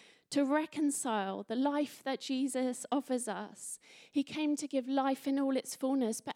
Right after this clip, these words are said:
how do we thrive and live this life when it can feel like there's such a battle going on in here?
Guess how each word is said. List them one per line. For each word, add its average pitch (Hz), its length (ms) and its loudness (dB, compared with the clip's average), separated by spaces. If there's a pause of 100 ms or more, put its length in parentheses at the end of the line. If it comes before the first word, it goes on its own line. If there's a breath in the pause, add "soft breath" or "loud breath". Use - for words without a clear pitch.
(120)
how 311 200 2
do 320 100 0
we 311 140 4
thrive 233 720 -2 (420 loud breath)
and 254 260 0
live 302 240 4
this 277 280 -2
life 262 400 0
when 254 160 -6
it 247 80 -8
can 254 160 -14
feel 277 320 -2
like 240 280 -4
there's 220 180 -4
such 220 260 -10
a 226 80 -2
battle 220 400 -2
going 208 320 0
on 185 260 -2
in 208 220 2
here? 208 540 -2